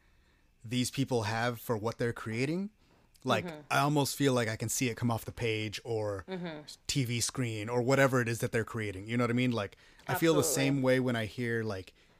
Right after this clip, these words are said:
Speaker 1: uh, like, E K Johnston talk about Padme.
Speaker 2: Mm-hmm.
Speaker 1: You know what I mean?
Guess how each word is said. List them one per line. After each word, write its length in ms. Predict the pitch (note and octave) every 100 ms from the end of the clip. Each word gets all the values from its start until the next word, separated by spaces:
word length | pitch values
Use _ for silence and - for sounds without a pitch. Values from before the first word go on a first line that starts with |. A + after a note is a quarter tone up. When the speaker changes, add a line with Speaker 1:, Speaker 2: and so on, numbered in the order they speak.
| _ _ _ _ -
Speaker 1:
uh, 280 | A#2 A2 G#2
like, 220 | A#2+ C3
E 80 | C3+
K 180 | B2+ A#2+
Johnston 440 | B2 A#2+ - G#2
talk 180 | G#2+ G#2
about 180 | G2+ F#2+
Padme. 300 | A2 G2 F2 - - - - - -
Speaker 2:
Mm-hmm. 240 | F#3+ F3
Speaker 1:
You 60 | C#3
know 60 | C3
what 40 |
I 40 | B2
mean? 180 | C3